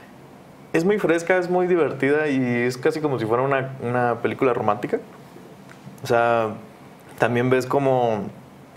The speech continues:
es una historia de, de un pez fuera del agua. O sea, porque ella cuando sale de la isla de las Amazonas conoce al mundo como tal y empieza a chocar con,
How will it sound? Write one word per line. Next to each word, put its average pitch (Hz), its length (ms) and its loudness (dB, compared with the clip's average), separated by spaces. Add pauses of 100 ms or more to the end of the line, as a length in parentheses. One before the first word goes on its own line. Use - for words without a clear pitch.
(1160)
es - 80 -2
una 151 140 4
historia 156 320 4
de, 117 640 2 (1300)
de 113 440 2
un 131 180 0
pez 139 220 4
fuera 139 160 4
del 117 100 2
agua. 98 260 0 (1040)
O - 40 -14
sea, 110 120 2
porque 113 240 2
ella 147 180 2
cuando 143 180 2
sale 143 240 2
de 131 100 2
la 117 140 4
isla 131 260 2
de 123 60 2
las 110 180 -2
Amazonas 123 480 0
conoce 113 400 -2
al 127 100 2
mundo 143 300 0
como 117 200 0
tal 135 160 0 (880)
y 131 140 2
empieza 131 260 0
a 127 40 2
chocar 120 300 0
con, 120 300 0